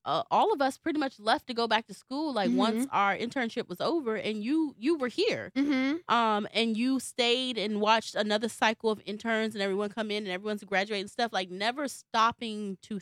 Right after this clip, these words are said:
Speaker 1: think, like, how that could have, uh, made you feel in any way, shape, or form.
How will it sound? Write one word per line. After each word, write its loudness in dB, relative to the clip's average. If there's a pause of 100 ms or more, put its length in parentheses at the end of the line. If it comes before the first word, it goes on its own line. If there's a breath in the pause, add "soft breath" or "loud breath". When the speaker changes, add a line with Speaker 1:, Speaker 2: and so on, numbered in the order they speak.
(120)
Speaker 1:
think, -2
like, -4
how 0
that 0 (420)
could 2
have, 0 (800)
uh, 0
made 0
you -6
feel -4
in -4
any -6
way, -2
shape, -6
or -10
form. -6